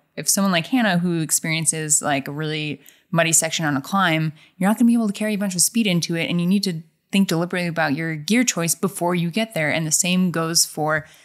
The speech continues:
sand and mud. Depending upon the run into that section will determine your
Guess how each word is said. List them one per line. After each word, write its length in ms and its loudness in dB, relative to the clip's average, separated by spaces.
sand 280 2
and 140 2
mud. 400 2
Depending 320 4
upon 240 -2
the 60 0
run 200 0
into 200 -2
that 200 2
section 720 -2
will 440 -2
determine 680 2
your 680 2